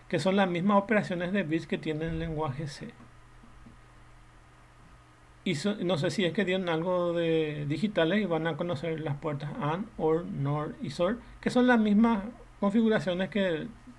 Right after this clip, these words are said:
que tienen en and, or, nor y sor que, que dieron en alguna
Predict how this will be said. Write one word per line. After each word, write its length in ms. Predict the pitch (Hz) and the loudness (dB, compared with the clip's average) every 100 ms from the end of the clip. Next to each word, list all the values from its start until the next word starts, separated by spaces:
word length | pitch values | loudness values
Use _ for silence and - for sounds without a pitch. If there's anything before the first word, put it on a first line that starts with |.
| - | -10
que 120 | - 180 | -2 0
tienen 600 | 165 170 175 160 143 139 - - - - - | 0 0 0 0 -2 -4 -10 -20 -20 -20 -4
en 280 | 170 165 165 | 0 0 0
and, 240 | 160 175 190 | 0 0 0
or, 320 | 180 175 190 - - | 2 2 2 -6 -8
nor 360 | 262 160 185 214 - - - | -2 2 2 0 -10 -14 -2
y 100 | 214 | 0
sor 240 | 190 180 | 4 4
que, 300 | 185 190 170 | 4 0 0
que 140 | - 180 | -4 0
dieron 280 | 165 170 | 2 2
en 60 | 185 | 2
alguna 640 | 185 160 160 160 156 - | 0 0 -2 -4 -6 -10